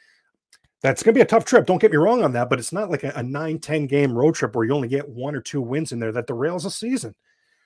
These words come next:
The other six-game West Coast road trip that the Blue Jays have is at the beginning of September. And listen to this one. September, right? Go time. That's the, that's the stretch drive. That's the, that's the, that's the,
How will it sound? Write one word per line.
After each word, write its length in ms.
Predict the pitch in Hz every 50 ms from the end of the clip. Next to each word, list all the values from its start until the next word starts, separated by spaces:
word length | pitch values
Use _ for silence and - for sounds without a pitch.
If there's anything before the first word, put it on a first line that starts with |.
| _ _ _
The 220 | - 139 127 120 - _ _
other 440 | 185 240 277 240 - 123 107 92 - _ _ _ _ _ _ _ _ _ _ _ _ _ _ _ _
six-game 560 | - - - 170 - - - 165 143 127 131
West 220 | 135 123 139 - -
Coast 220 | - 135 117 -
road 140 | 139 127 120
trip 160 | - 139 113 -
that 80 | 110
the 60 | 104
Blue 160 | 120 107 123 117
Jays 220 | 117 120 113 -
have 260 | - 127 117 117 - _
is 120 | - -
at 80 | 185 160
the 80 | 190 156
beginning 320 | 175 170 190 190 190 185
of 80 | 185 -
September. 560 | - 190 170 - - 208 233 220 170 127 - _ _ _
And 140 | - 202 208
listen 300 | 214 240 240 - - 262
to 80 | 247 269
this 260 | 214 277 254 - -
one. 200 | 269 175 110 95 _ _ _ _ _ _ _ _ _ _ _ _ _ _ _ _
September, 480 | _ - - - 226 - 202 240 214 135
right? 220 | 123 135 170 165
Go 180 | 117 165 202 233
time. 260 | - - 135 113 110
That's 220 | 113 131 160 - -
the, 100 | - 165
that's 280 | 127 135 151 165 -
the 60 | -
stretch 340 | - - - 233 254 247 -
drive. 260 | - 190 131 113 104
That's 220 | 107 120 135 - -
the, 140 | 151 147 147
that's 160 | - 139 143 -
the, 140 | - 156
that's 300 | 147 139 131 170 180 -
the, 300 | - - 143 143 135 131